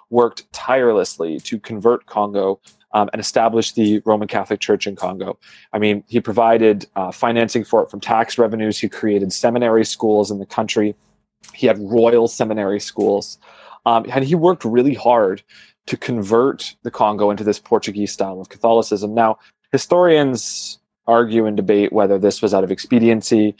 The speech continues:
whether the Portuguese kind of were leaning on him to do so, or whether they were paying him to do so, or,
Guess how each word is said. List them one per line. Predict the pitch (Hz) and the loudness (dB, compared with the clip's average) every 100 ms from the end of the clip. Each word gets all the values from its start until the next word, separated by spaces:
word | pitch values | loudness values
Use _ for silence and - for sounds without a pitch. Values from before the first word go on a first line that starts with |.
| - - _ | -14 -20 _
whether | 104 98 | 0 0
the | 95 | 0
Portuguese | - 107 107 95 101 95 | 0 0 0 2 2 2
kind | - 104 95 | -2 -4 -4
of | 95 - - | -6 -10 -10
were | 101 98 | -6 0
leaning | 110 104 104 | 2 2 2
on | 101 | 0
him | |
to | 98 | -2
do | 90 101 | -2 0
so, | - 104 101 | 2 2 2
or | 95 | 0
whether | 90 92 | -2 -8
they | 92 | -8
were | 92 90 - | -8 -12 -8
paying | - 104 101 | -4 -2 -2
him | 101 101 | -4 -6
to | 104 | -6
do | 90 101 | -2 -2
so, | - 104 | 0 2
or, | 143 | 2